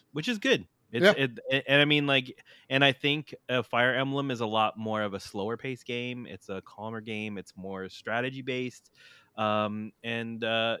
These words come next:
Speaker 1: you know, I, I think that's, uh, I think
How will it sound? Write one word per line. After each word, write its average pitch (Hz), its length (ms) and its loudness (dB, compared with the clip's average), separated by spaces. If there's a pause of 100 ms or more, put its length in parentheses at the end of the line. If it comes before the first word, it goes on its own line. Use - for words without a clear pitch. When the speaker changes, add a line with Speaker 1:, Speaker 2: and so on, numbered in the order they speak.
Speaker 1:
you 131 80 -8
know, 123 80 -2
I, 123 240 2
I 123 40 0
think 139 300 -2 (320)
that's, 127 420 0 (220)
uh, 110 80 -8 (420)
I 120 60 -2
think 131 300 0